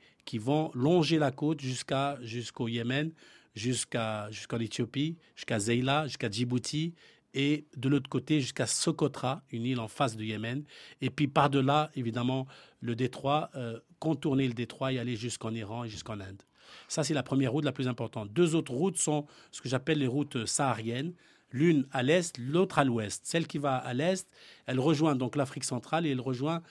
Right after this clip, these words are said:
le Caire. On rejoint le Caire en franchissant un peu une, un bout du Sahara. Et l'autre surtout, celle que, en fait, que nous ne connaissons pas jusqu'à maintenant, c'est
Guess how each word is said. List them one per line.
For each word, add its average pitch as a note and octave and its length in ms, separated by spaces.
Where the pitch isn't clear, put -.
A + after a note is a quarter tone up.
le D3 140
Caire. B2 340
On A2 80
rejoint B2 320
le B2 120
Caire D3+ 400
en D3 420
franchissant D3 760
un A#2+ 80
peu D#3+ 360
une, F3+ 260
un D#3+ 140
bout E3 180
du D3 120
Sahara. G#2+ 460
Et C3+ 100
l'autre F3+ 220
surtout, G3+ 520
celle B2+ 440
que, A2 360
en - 220
fait, C3 200
que C3+ 100
nous B2+ 60
ne B2 40
connaissons B2+ 400
pas B2 120
jusqu'à G#2+ 200
maintenant, E3 300
c'est B2 320